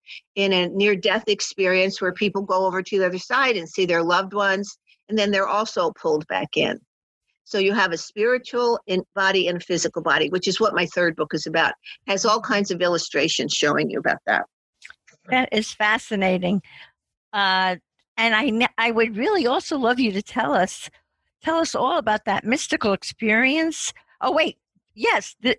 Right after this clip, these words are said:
Speaker 2: we, you spoke about that, how you figured out what had happened to you. And then you also have an inspiring story about the ghetto house in Little Silver, New Jersey.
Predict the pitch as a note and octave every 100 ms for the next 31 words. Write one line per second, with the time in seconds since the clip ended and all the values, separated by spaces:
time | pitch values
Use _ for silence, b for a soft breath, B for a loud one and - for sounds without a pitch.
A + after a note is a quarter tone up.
0 | G3 C4 A3 A#3 - - - - F3+ F#3
1 | D#3+ D#3 A3+ A3 A3 - C4+ D4 A3+ G#3
2 | A#3 G#3 C#4+ E4+ F4+ D4+ B3 A3 A3+ A#3+
3 | A#3+ G#4+ G4+ F4+ C#4 A#3+ B3+ - C4 C#4
4 | B3+ - C#4+ A#3+ A#3 G#3+ G#3+ G#3 A#3 E4
5 | D4 B3 F#3 - G3 G3 A3+ B3 - A#3
6 | A#3 G3+ G#3+ - A3 D#4+ - D#3+